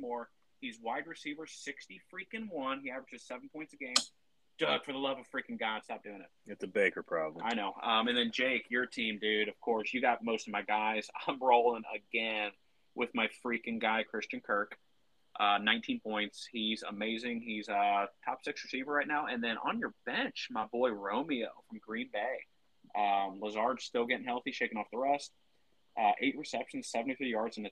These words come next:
Speaker 1: touchdown. Um, Jake, I'm gonna shoot it over to you. Are you going to, and you can get a little overview of you and Doug, are you going to slide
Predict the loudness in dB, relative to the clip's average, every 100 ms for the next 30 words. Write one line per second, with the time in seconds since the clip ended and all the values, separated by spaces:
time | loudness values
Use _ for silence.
0 | -4 -4 -4 -6 -6 -6 -10 -10 -2 0
1 | 0 -2 -2 0 -2 -4 -4 0 0 0
2 | -2 0 0 0 -2 -2 0 0 0 -6
3 | -6 -4 -4 -8 -8 -10 -12 -6 -2 0
4 | 0 -2 -6 _ _ 0 0 0 -2 -4
5 | -2 -2 2 2 2 0 -2 -2 -4 -4
6 | -8 -4 -2